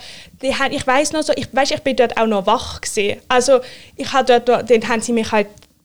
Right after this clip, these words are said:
mit dem Lift runtergefahren und alles. Und ich weiss, dass ich dort noch wach gewesen bin, weil mein Vater gesagt hat, ich habe dort nicht mit ihnen geredet, aber ich habe keine Ahnung mehr, was ich dort gesagt habe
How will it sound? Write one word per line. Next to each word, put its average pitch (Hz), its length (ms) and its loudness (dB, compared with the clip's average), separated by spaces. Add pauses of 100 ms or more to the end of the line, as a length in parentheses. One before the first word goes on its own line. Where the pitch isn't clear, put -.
mit 233 180 -4
dem 220 100 -2
Lift 247 420 -2
runtergefahren 262 760 4
und 254 80 0
alles. 262 400 0 (340)
Und 262 140 2
ich 262 100 0 (220)
weiss, 262 480 2
dass 247 160 2
ich 240 100 -2
dort 226 180 2
noch 214 140 -2
wach 226 220 0
gewesen - 160 -4
bin, 220 140 2
weil 220 80 2
mein 214 120 0
Vater 220 300 -2
gesagt 220 360 0
hat, 214 100 -4
ich 214 120 -6
habe 220 140 0
dort 208 120 -4
nicht 208 100 -2
mit 196 120 -6
ihnen 196 200 -6
geredet, 208 400 -2
aber 220 100 -6
ich - 120 -12
habe 220 120 -8
keine 233 560 0
Ahnung 202 320 -2
mehr, 196 140 -8
was 196 160 -8
ich 202 80 -12
dort 185 200 -6
gesagt 190 440 -8
habe 196 180 -4